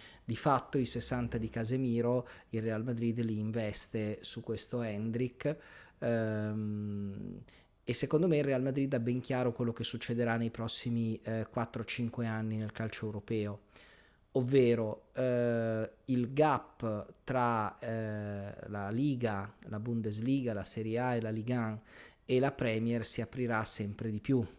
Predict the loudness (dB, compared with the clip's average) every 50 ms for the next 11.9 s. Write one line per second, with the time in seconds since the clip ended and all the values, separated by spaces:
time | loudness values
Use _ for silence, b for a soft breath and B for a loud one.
0 | -16 -12 -8 -8 -6 -2 0 0 0 0 -2 -6 -8 -6 -4 -4 -2 -2 -2 -2
1 | -2 -4 -6 -6 -8 -12 -12 -14 _ B B B B B B B B B B -4
2 | -2 0 0 2 2 0 0 0 -2 -2 -2 -2 -4 -4 -6 -8 -12 _ -18 -14
3 | -12 -8 -8 -2 2 4 6 6 6 6 4 4 2 2 2 0 0 -2 -2 0
4 | -2 -2 -2 -2 -2 -2 0 0 -2 0 0 2 2 2 2 0 -2 -2 -2 -4
5 | -4 -2 0 0 2 2 0 0 -2 0 0 2 2 2 0 -2 -2 0 0 2
6 | 2 0 0 0 -2 -4 -4 -6 -8 -6 -6 -4 -4 -2 -2 -2 -2 -2 -2 -2
7 | -2 -2 -2 -2 -4 -4 -4 -6 -6 -4 -2 -2 0 0 -2 -2 -2 0 0 0
8 | 0 -2 -4 -6 -6 -4 -2 0 0 0 0 0 -2 -2 -2 0 0 2 2 2
9 | 2 2 0 0 0 -2 -2 -2 -2 B B B B B B B B -6 -2 -2
10 | 0 0 -2 -2 -2 -2 -4 -4 -2 0 0 0 0 -2 -2 -2 -2 -2 -2 -2
11 | -2 -2 0 0 2 2 2 2 4 6 6 6 4 2 -4 -14 -20